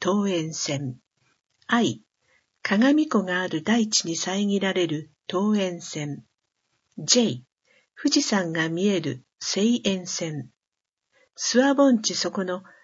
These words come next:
限られた地点だけからしか富士山は見られない。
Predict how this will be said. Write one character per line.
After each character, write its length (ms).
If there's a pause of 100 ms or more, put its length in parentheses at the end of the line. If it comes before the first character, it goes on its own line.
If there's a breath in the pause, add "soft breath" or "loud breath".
(120)
限 320
ら 100
れ 120
た 140
地 200
点 260
だ 120
け 140
か 140
ら 100
し 140
か 240 (160)
富 100
士 120
山 320
は 140
見 160
ら 120
れ 140
な 160
い。 120